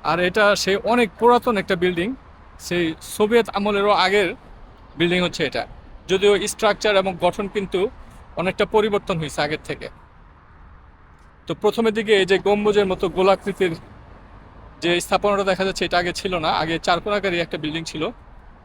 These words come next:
এটা আঠারোশো শতকে, কিন্তু পরে সোভিয়েত আমলে এই যে গম্বুজটার মতো করা হয় এবং পরে এটা রাশিয়ার প্রেসিডেন্টের বাসভবন হিসেবে নির্ধারণ করা হয়। এটা হচ্ছে একটা মিউজিয়াম।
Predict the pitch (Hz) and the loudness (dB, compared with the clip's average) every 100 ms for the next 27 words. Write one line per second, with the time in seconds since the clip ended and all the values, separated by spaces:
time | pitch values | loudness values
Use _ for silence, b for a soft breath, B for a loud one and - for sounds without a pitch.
0 | - - 170 160 196 185 180 190 170 - | -18 -4 0 0 0 -4 -2 -4 -4 -2
1 | 214 - 160 - 165 - - - 214 220 | -4 -4 -6 -6 -6 -10 -20 -4 2 4
2 | 185 - 208 196 220 196 175 170 285 - | 2 0 -2 0 0 0 0 -2 -2 -8
3 | - - - - 156 156 160 160 147 - | -20 -20 -20 -10 -6 0 0 0 -4 -14
4 | - - 170 175 175 - 156 156 170 170 | -20 -8 -6 -6 -6 -6 -6 -6 -2 2
5 | 165 165 254 - - - - - - 156 | 4 2 -2 -4 -20 -20 -20 -20 -6 -4
6 | 165 165 - 180 170 160 190 185 151 156 | -2 -4 -2 0 0 2 2 2 0 0
7 | 190 175 - - - - - - 196 208 | 0 -2 -4 -20 -20 -20 -16 -6 -4 0
8 | 214 190 160 143 160 185 180 127 - 170 | -2 -2 0 0 0 -2 -4 -4 -4 -4
9 | 247 - - - - 151 143 151 135 131 | -4 -8 -20 -20 -10 -8 -2 -4 -2 -2
10 | 110 110 - - - - 156 151 170 - | -2 -6 -16 -20 -20 -6 -6 -4 -8 -6
11 | 160 135 139 151 147 131 | -6 -4 -4 -4 -4 -8